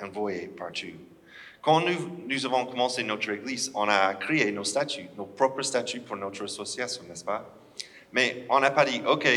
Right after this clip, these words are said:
on a créé notre statut, c'est fait, l'église est fait et on termine. » Mais non, on a, on a dit, « On a créé ce statut pour aller plus loin dans la vie de l'église.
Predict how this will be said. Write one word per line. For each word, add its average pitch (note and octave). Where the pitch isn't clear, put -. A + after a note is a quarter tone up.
on G#2+
a A#2+
créé C3+
notre C3+
statut, A#2+
c'est D3+
fait, A#2
l'église A2+
est D#3
fait A#2+
et G2
on G#2+
termine. » G2
Mais A2+
non, E3+
on A2+
a, G#2+
on A2
a G#2+
dit, « A2
On G#2+
a G2
créé D#3+
ce C#3+
statut G#2+
pour -
aller G2+
plus G#2
loin F#2+
dans G#2+
la G2+
vie G#2
de F#2+
l'église. F#2+